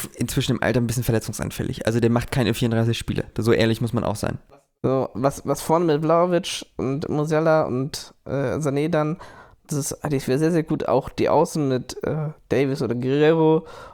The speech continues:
Speaker 2: und mit Masraoui auf der rechten Seite, das ist schon gut.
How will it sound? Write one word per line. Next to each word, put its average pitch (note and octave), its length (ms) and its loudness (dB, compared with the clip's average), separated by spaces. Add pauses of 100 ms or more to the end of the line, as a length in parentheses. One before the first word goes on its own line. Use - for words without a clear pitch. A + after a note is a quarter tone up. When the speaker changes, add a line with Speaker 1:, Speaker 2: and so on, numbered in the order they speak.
(100)
Speaker 2:
und B2+ 240 -2
mit - 160 -4
Masraoui B2+ 420 0
auf G#2+ 140 -2
der G#2 80 0
rechten C#3 260 -2
Seite, A#2+ 480 0 (360)
das E3+ 120 2
ist - 60 -8
schon C3 180 -2
gut. B2 320 -4